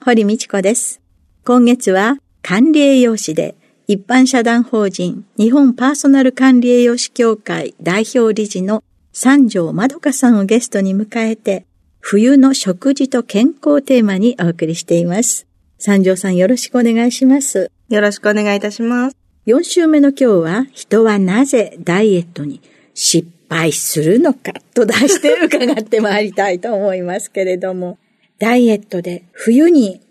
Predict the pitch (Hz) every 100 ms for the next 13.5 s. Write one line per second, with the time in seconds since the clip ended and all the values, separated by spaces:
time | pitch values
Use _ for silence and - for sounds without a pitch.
0 | _ 202 214 240 233 226 226 220 214 208
1 | - _ - 220 208 - 208 202 196 175
2 | 180 180 _ _ 196 202 180 175 175 175
3 | 175 185 175 - - - - 240 226 269
4 | 311 320 - 349 _ 185 165 127 - -
5 | 180 185 190 - _ 277 285 220 180 _
6 | _ 233 214 214 208 208 214 277 269 196
7 | 180 180 180 180 180 180 180 - _ -
8 | 180 170 170 _ _ - 208 233 240 240
9 | 226 220 208 180 175 - 190 190 _ 196
10 | 180 - _ - 196 190 190 185 175 170
11 | 285 311 - 175 175 - _ _ _ 247
12 | 254 269 320 214 - _ _ _ 277 269
13 | 262 247 226 240 233